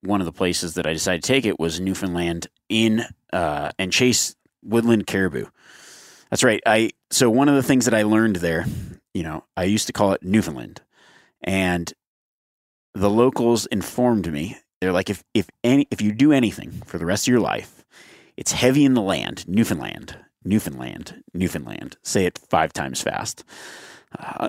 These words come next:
and I know exactly what they mean, because coming from Nevada, a lot of people pronounce it Nevada. And when you're from there and you hear it pronounced wrong, you're like,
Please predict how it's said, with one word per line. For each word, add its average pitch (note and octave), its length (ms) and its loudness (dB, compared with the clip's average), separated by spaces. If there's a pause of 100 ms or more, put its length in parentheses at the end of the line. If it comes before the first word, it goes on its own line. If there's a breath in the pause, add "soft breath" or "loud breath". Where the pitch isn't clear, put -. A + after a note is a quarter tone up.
and C#3 100 6
I E3+ 120 6
know F#3+ 180 4
exactly E3 440 4
what D#3 100 4
they C#3+ 100 6
mean, C3 160 4
because G2+ 300 2
coming A#2+ 260 2
from A2 220 4
Nevada, G2+ 580 2
a - 40 -4
lot G2 180 2
of A2+ 80 0
people A2+ 220 4
pronounce G2+ 360 2
it F#2+ 180 -2
Nevada. F2 800 2
And F#2 160 -2
when F#2+ 140 -2
you're F2 100 -6
from C3+ 300 2
there E2 240 0
and E2 180 -6
you F2 80 -6
hear G2+ 180 2
it - 100 -6
pronounced A2 480 0
wrong, C#2 260 -6
you're F2+ 220 -6
like, E2+ 240 -2